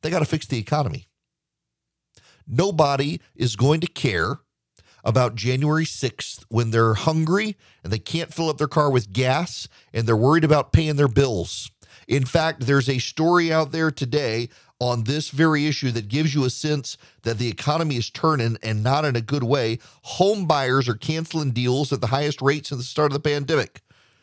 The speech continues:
Americans are canceling deals to buy homes at the highest rate. The share of sa-, sale agreements on existing homes canceled in June was just under fifteen percent.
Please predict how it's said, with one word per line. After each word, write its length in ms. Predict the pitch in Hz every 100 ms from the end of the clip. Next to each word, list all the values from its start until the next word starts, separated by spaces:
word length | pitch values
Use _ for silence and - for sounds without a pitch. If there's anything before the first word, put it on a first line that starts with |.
| _
Americans 460 | - 135 151 165 175
are 60 | 156
canceling 480 | - 175 165 165
deals 320 | 135 147 175 180
to 100 | 135
buy 200 | 135 123
homes 600 | 139 160 214 240 214 - _ -
at 100 | 113
the 80 | 123
highest 340 | 156 180 -
rate. 260 | 151 190 127
The 60 |
share 460 | 113 - 156 190 185
of 80 | 135
sa-, 320 | - 165 160 -
sale 460 | - - 190 190
agreements 560 | 135 110 110 135 - - - _
on 140 | - 131
existing 420 | 120 147 190 202
homes 400 | 165 135 135 143
canceled 400 | - 170 - 170
in 140 | 147
June 440 | 117 117 135 139 135 - _
was 200 | - 120
just 420 | 90 127 170 - -
under 280 | 160 147
fifteen 880 | 127 - 180 185 - - 180 180 165
percent. 760 | - 151 - - 175 - -